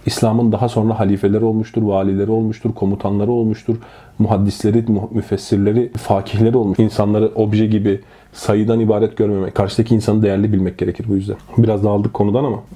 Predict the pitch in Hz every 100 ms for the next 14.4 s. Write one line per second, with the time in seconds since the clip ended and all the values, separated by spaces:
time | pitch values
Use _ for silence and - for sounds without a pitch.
0 | - 113 107 104 98 98 113 - - -
1 | - 113 120 117 110 110 113 104 110 98
2 | - 98 - - - - 123 175 170 151
3 | 143 135 135 - 135 139 160 - 113 131
4 | 147 113 110 107 107 104 107 101 104 101
5 | 101 98 110 135 117 113 113 156 127 113
6 | 117 117 120 120 104 101 95 - 98 92
7 | - 95 - - - - 117 120 113 107
8 | 107 110 113 113 107 92 - - - 120
9 | 131 117 143 - - - - - - -
10 | 107 - 120 113 117 139 - 107 127 135
11 | 113 - 104 95 92 - - - 95 90
12 | - - - - 110 113 120 120 135 135
13 | 104 98 92 - 95 95 - - - -
14 | 101 101 -